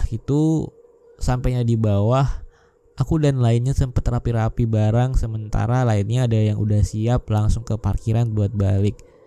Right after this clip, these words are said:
Kebetulan aku masih harus rapi-rapi dulu, matiin P C dan lain sebagainya.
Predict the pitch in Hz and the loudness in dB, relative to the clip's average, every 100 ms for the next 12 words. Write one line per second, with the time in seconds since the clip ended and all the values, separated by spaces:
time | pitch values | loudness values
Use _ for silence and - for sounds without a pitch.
0 | - - - - - 113 117 127 147 139 | -20 -20 -20 -20 -4 -2 2 2 2 0
1 | 151 131 123 120 113 107 - 107 113 107 | 0 2 2 2 0 0 0 0 -2 0
2 | 95 98 98 101 101 101 - - - - | 0 0 0 2 2 0 -8 -20 -20 -6
3 | 104 101 - 98 101 95 - - - 110 | -2 0 0 -2 -4 -10 -12 -18 -4 0
4 | 107 - 135 131 110 104 104 110 - 107 | 0 2 2 2 0 0 0 2 0 0
5 | 104 107 104 98 95 | 0 -2 -2 -2 -4